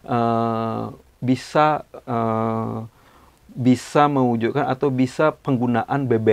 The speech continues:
M berkualitas ini yang ujung-ujungnya nanti akan menekan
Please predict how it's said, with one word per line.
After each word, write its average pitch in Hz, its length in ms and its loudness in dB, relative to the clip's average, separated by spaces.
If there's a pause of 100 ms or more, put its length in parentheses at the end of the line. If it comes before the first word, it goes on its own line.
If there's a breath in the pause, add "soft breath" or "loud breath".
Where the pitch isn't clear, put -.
M 131 360 2
berkualitas 113 640 0
ini 143 160 0
yang - 80 -4
ujung-ujungnya 117 520 0
nanti 113 240 -2
akan 107 400 -2
menekan 107 560 -6